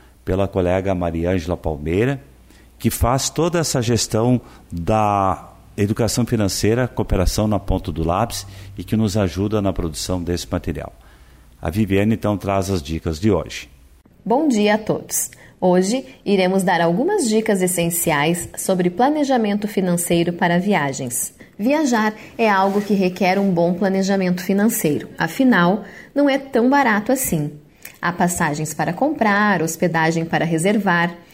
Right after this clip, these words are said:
Speaker 2: documentos para emitir, ingressos para comprar e muito mais. Por isso, se você quer fazer uma viagem tranquila e sem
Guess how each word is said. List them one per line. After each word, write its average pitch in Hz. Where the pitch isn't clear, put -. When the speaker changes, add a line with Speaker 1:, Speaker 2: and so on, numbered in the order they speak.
Speaker 2:
documentos 175
para 160
emitir, 180
ingressos 165
para 151
comprar 190
e 208
muito 170
mais. -
Por 220
isso, 180
se -
você 240
quer 381
fazer 285
uma 247
viagem 175
tranquila 214
e 233
sem 349